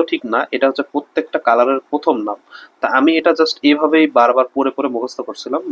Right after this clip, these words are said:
যে মনে করো বেনি, সবে, বেগো, হস,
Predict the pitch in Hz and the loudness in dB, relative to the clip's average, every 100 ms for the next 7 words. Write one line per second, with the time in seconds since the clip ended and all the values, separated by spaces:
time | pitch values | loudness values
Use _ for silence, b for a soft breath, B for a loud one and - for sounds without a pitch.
0 | 120 147 - _ _ - 117 113 113 143 | -4 -4 -6 _ _ -4 0 2 2 0
1 | - 117 113 117 156 - _ _ _ - | -2 -2 -2 -2 -6 -6 _ _ _ -16
2 | - 120 113 117 165 233 _ _ 113 117 | 2 2 4 2 0 -2 _ _ -2 -2
3 | 107 120 202 - _ _ _ _ _ _ | 0 0 0 -4 _ _ _ _ _ _
4 | _ _ - 131 117 127 143 | _ _ -12 -4 2 2 2